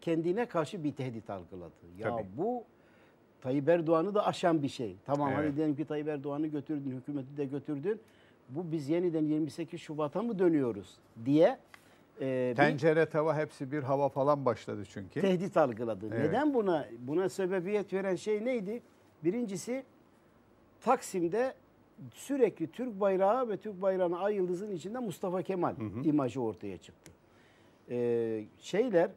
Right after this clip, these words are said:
Speaker 1: bu eylem yapanlar şeye dönüp Atatürk Kültür Merkezi'ne, Mustafa Kemal'in resmine,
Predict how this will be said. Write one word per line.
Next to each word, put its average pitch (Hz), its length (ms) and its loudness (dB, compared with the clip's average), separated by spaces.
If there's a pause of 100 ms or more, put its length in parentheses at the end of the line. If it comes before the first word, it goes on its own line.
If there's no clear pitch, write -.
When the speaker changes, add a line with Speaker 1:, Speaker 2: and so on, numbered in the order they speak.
Speaker 1:
bu 143 240 -4
eylem 185 400 2
yapanlar 156 500 0 (460)
şeye 196 380 4
dönüp 175 240 4 (160)
Atatürk 165 380 -4
Kültür 170 240 -8
Merkezi'ne, 151 600 -2
Mustafa 165 400 -4
Kemal'in 175 500 -2
resmine, 135 560 0